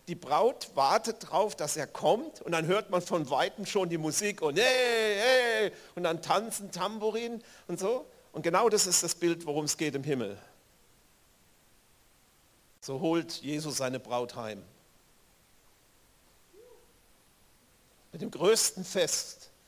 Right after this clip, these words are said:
das es im Himmel gibt, die Hochzeit des Lammes. Und da wird Tanzen sein, ja? Da wird, da geht's rund. Und Jesus hat versprochen, dass er mit uns Wein trinkt. Er hat nämlich gesagt, beim Abendmahl, jetzt trinke ich so lange nicht, bis ich...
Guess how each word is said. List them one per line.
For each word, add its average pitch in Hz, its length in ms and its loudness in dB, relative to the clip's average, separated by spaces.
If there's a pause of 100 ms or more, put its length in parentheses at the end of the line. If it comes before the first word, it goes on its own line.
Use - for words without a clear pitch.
(300)
das 131 200 -2
es 127 100 -6
im 135 100 -8
Himmel 156 280 -2
gibt, - 420 -8 (480)
die 127 80 -8
Hochzeit 147 720 -4 (1080)
des 117 160 -8
Lammes. 101 480 -6 (1200)
Und 139 100 -4
da 247 120 8
wird 214 160 2
Tanzen 147 420 -2
sein, 107 380 -4 (400)
ja? 147 240 -2 (680)
Da 151 160 0
wird, 156 400 2 (220)
da 135 100 -8
geht's 214 260 -6
rund. 147 540 0 (800)
Und 147 100 -6
Jesus 165 260 2
hat 180 120 0
versprochen, 185 500 0
dass 180 120 2
er 180 60 -2
mit 170 140 -4
uns 170 220 -2
Wein 156 260 2
trinkt. 196 260 -2
Er 175 80 2
hat 175 100 -4
nämlich 175 220 -4
gesagt, 147 380 -2
beim 156 160 -6
Abendmahl, 170 420 -4
jetzt - 200 -4
trinke 170 200 -4
ich 151 80 -10
so 165 140 -2
lange 160 220 -2
nicht, 160 220 -8
bis 170 260 -2
ich... 165 220 -8